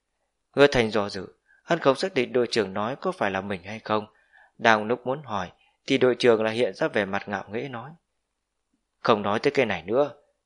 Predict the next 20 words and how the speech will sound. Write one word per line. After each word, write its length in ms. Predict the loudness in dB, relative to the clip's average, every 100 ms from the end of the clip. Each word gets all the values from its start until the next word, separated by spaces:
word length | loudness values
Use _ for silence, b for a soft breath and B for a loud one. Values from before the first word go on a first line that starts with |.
| _
trở 200 | 4 4
về 300 | 6 4 4
ta 300 | 2 4 2
sẽ 160 | 4 0
nói 180 | -2 -4
chuyện 200 | -2 -4
xưa 300 | -2 0 0
của 140 | 0 -4
ta 360 | 0 0 0 -6 _
cùng 160 | -2
với 100 | 0
đại 180 | 0 0
sư 220 | -2 -6
với 160 | -4 -6
người. 320 | -4 -4 -6 -10 _ _ _
Chúng 180 | -2 -2
ta 280 | 2 2 4
nói 140 | 0
điểm 200 | -4 -6 -6
chính. 220 | -12 -12